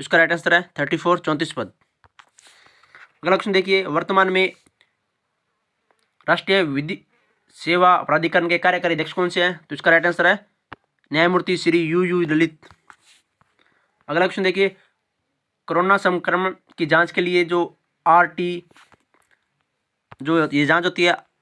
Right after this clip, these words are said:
आरटीपीसीआर। तो इसकी जो फुल फॉर्म है वो है रिजर्व ट्रांसक्रिप्शन पॉलीमर्स चेन रिएक्शन।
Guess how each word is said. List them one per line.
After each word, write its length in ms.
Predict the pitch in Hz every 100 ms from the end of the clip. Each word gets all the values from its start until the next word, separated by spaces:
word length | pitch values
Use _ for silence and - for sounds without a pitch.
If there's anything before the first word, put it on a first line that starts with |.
| _ _ _
आरटीपीसीआर। 1900 | 170 156 175 175 - _ - 160 175 - _ _ _ _ - 185 - 151 113 104 _ _ _ _ _ _ _ _ _ _ _
तो 60 | 160
इसकी 200 | 147 190
जो 160 | 175
फुल 180 | 160 185
फॉर्म 260 | 196 190 180
है 60 |
वो 180 | 170 180
है 80 | 185
रिजर्व 640 | 185 - - 143 180 185 170 _
ट्रांसक्रिप्शन 580 | 170 170 175 175 196 196 _ _ -
पॉलीमर्स 480 | 165 180 185 185 -
चेन 260 | 165 170
रिएक्शन। 380 | 147 151 143 107